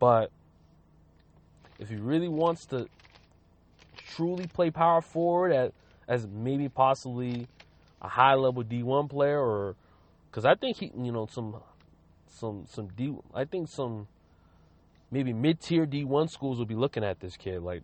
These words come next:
this kid's pretty talented, man. So he's gonna have to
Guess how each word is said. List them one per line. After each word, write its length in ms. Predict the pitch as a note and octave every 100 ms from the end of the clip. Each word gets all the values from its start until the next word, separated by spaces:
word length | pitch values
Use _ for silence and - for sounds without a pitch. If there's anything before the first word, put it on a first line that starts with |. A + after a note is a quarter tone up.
| G#2+
this 160 | B2+
kid's 200 | - C#3+
pretty 240 | - B2+ G2+
talented, 520 | A2+ B2+ A#2+ - E2+
man. 380 | F2 F2 E2+ F2+ _ _ _ _ _ _ _ _
So 580 | - - A2 G#2 G2+ F#2+ - _ _ _ _ _ _ _ _ _ _
he's 140 | A#2+ C3+
gonna 200 | E3 D#3
have 240 | D#3 D3+
to 320 | C#3 A#2+ A2